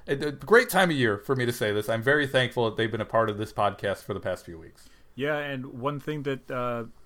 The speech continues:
Speaker 2: I was kinda concerned about at first, but, I mean, I, it, first of all, it shocked me, by the way, like you said, the amount of products, the different categories and all that kind of thing.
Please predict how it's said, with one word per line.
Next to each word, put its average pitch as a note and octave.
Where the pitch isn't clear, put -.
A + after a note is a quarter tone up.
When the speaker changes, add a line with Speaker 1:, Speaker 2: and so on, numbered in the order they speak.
Speaker 2:
I A#2
was C#3
kinda C3+
concerned B2+
about B2+
at B2
first, -
but, A#2
I A#2
mean, A2+
I, C3+
it, B2
first -
of B2
all, G#2
it -
shocked -
me, G2
by A2+
the A2
way, G#2
like A#2+
you A#2+
said, G2+
the G#2+
amount B2
of A2+
products, A2+
the G#2
different A2+
categories G2+
and G2+
all F#2+
that F#2+
kind G2+
of F#2
thing. G2